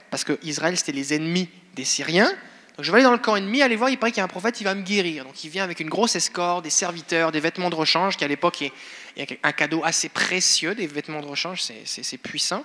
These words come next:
Quand Samson va demander la dot euh, de,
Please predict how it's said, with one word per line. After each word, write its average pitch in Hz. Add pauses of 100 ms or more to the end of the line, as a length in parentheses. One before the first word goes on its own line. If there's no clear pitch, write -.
(360)
Quand 151
Samson 170
va 151
demander 147
la 135
dot 165 (380)
euh, 120 (280)
de, 120